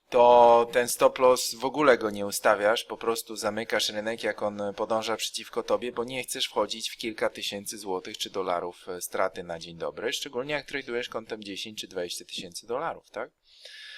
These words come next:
Także mamy tutaj spadek. E, on, e, odbył się więcej niż tutaj pips czy dwa, także widać, że trochę rynek spadł. I dalej walczy ze sobą, zobacz. Tutaj nie ma super dynamiki spadkowej,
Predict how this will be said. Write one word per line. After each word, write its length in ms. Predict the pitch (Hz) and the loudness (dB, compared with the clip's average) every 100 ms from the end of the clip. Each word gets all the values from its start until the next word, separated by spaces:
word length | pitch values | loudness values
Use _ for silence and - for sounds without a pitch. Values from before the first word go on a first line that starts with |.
| - _ | -20 _
Także 260 | 110 98 104 | -12 -6 0
mamy 240 | 127 165 | 0 0
tutaj 280 | 165 151 147 | 0 2 2
spadek. 600 | - 107 87 92 - - _ _ _ - - - - | 4 4 6 2 0 -14 _ _ _ -20 -20 -20 -14
E, 760 | 104 95 95 92 90 90 87 - | -8 -6 -4 -6 -6 -6 -4 -4
on, 300 | 110 120 117 | -4 -6 -6
e, 360 | 107 104 98 - | -4 -2 -4 -4
odbył 400 | 110 110 113 107 | -4 -4 -6 -4
się 280 | 113 104 | -4 -6
więcej 380 | 98 117 - 110 | 0 0 0 -4
niż 140 | 101 - | -6 -10
tutaj 300 | 110 101 92 | -4 -4 -4
pips 240 | 104 - | -6 -8
czy 160 | - 95 | -8 -8
dwa, 360 | 85 85 85 - - | -2 0 0 -4 -14
także 280 | 95 92 | -14 -12
widać, 280 | 101 104 92 | -6 -2 -2
że 80 | 95 | -2
trochę 800 | - 104 101 95 90 85 82 82 | 0 2 2 0 -2 -2 -6 -8
rynek 300 | 90 87 - | -10 -12 -12
spadł. 420 | - 73 71 - _ - - - - | -8 -6 -6 -10 _ -18 -14 -14 -12
I 60 | 220 | 0
dalej 280 | 269 254 | 2 4
walczy 340 | 240 131 - 95 | 6 6 4 -4
ze 140 | 90 | -8
sobą, 320 | - 80 82 | -6 -6 -8
zobacz. 360 | 82 82 73 - | -8 -8 -6 -10
Tutaj 280 | - - 160 | -10 -6 -6
nie 100 | 139 | 0
ma 160 | 117 | 2
super 440 | 113 - 185 131 110 | 2 -2 0 2 2
dynamiki 520 | 104 98 90 87 95 | 0 0 -2 -4 -10
spadkowej, 640 | - 95 - 85 98 170 | -6 -8 -4 -2 2 2